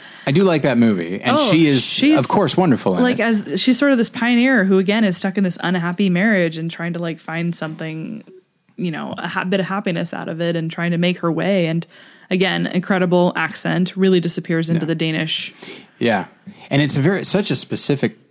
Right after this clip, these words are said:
Speaker 1: kind of accent.
Speaker 2: That's what she does best, though, is
Speaker 1: Yeah.
Speaker 2: specificity. Like, she, she hangs her hat on that, you know?
Speaker 1: So here's what I'm gonna do.
Speaker 2: Okay.
Speaker 1: Because of who she is, I'm gonna start,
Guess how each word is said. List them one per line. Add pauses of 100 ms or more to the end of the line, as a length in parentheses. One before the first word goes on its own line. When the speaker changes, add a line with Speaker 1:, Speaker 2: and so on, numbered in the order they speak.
Speaker 1:
kind
of
accent.
Speaker 2:
That's
what
she
does
best,
though,
is
Speaker 1:
Yeah.
Speaker 2:
specificity.
Like,
she,
she
hangs
her
hat
on
that,
you
know? (1080)
Speaker 1:
So
here's
what
I'm
gonna
do. (140)
Speaker 2:
Okay. (180)
Speaker 1:
Because (440)
of
who
she
is, (2000)
I'm
gonna
start,